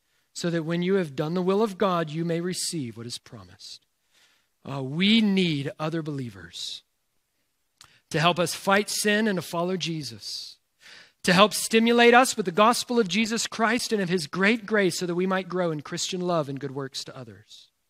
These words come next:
And this means that while you don't join a church to be saved, you do join a church to help you grow in the assurance that you are saved. Because as the church father said,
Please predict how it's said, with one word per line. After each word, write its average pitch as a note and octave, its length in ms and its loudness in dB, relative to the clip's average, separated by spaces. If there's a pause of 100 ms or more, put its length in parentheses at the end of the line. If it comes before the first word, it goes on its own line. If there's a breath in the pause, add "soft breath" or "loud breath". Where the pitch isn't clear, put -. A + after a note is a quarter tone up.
(500 loud breath)
And F#3 160 4
this B3 160 4
means A#3+ 240 4
that A3+ 100 2
while G3 160 2
you G3 160 0
don't A#3 200 2
join C4 300 2
a D#4+ 40 -4
church C4+ 380 -2
to A3 80 -8
be A3 100 -2
saved, F#3 500 -2
you F3+ 120 -2
do A3+ 320 -2
join F#3 280 -4
a F#3+ 60 -4
church D#3+ 420 -6
to E3 100 -6
help D#3 180 -10
you E3 60 -8
grow D3 480 -6 (320 soft breath)
in C#3 80 -8
the D3 100 -2
assurance D3 540 -4
that - 180 -10
you C#3 120 -8
are B2+ 160 -8
saved. - 540 -16 (420 soft breath)
Because C#3+ 280 -6
as C#3 100 -12
the C#3 80 -12
church E3 300 -6
father D#3+ 260 -4
said, C#3 380 -6